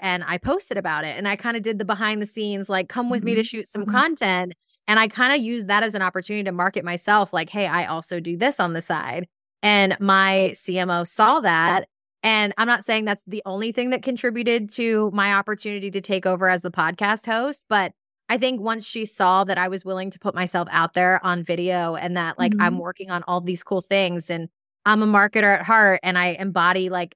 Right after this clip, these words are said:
Speaker 1: a curious energy, I would be a great podcast host to kind of, like, take us in a new direction with what she had in mind for the brand. So it's smart for companies to leverage talent within your employee base and people who are willing to put themselves out there because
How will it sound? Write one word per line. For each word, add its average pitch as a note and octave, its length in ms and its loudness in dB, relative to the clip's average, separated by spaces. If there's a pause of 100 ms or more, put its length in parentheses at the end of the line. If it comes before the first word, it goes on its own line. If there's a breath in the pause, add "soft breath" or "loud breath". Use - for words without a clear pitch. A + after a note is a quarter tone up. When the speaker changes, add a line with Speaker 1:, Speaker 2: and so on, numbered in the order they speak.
(140)
Speaker 1:
a G#3 100 -4
curious F#3+ 540 0
energy, F3+ 640 -4 (380)
I F#3+ 140 4
would A3 260 4
be A3 140 2
a F#3+ 80 2
great F3+ 260 2
podcast E3+ 520 0
host E3 480 -6
to G#3+ 100 -6
kind F#3 180 0
of, E3 80 0
like, E3 180 0
take F#3 220 -2
us F3 140 -4
in E3+ 240 -4
a G3 60 -4
new F3+ 220 0
direction E3 720 -2
with F3+ 160 -2
what E3 220 -4
she F3+ 160 -2
had D#3+ 140 0
in D#3 120 -2
mind D#3 240 -2
for F3 80 -4
the E3 80 -6
brand. C#3+ 440 -2 (280)
So G3+ 360 6 (540)
it's - 140 0
smart C4+ 420 4
for A#3 140 2
companies G#3+ 560 0
to G#3 120 -4
leverage F#3+ 580 0
talent G3 580 -2
within F#3+ 380 -4
your F3 440 -4 (300)
employee A#3 480 0
base F3+ 680 -4
and G#3+ 180 0
people A3 280 -2
who G#3+ 40 -2
are G#3 140 0
willing G3 220 -2
to G#3 80 -6
put G#3 120 -10
themselves F3+ 380 -2
out A3 200 0
there F3 180 2
because F3 500 -2